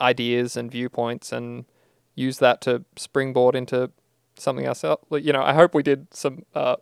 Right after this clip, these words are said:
justice to the full piece. And again, read it.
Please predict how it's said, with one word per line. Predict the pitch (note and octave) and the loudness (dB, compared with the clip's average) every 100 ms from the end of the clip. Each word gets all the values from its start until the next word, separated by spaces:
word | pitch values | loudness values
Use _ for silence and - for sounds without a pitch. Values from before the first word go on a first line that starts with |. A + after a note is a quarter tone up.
| _ _ _ _ _ | _ _ _ _ _
justice | - C#3+ - C3 B2+ - - | 4 4 4 -6 -6 -14 -8
to | C#3 | -6
the | C3 - | -6 -10
full | _ - C#3 | _ -2 2
piece. | D#3+ C#3 | 2 2
And | D3 | 0
again, | D#3+ A3 E3+ C#3 - _ _ _ | 6 8 8 4 -12 _ _ _
read | E3 F3 | 4 6
it. | D3 C3+ | 6 2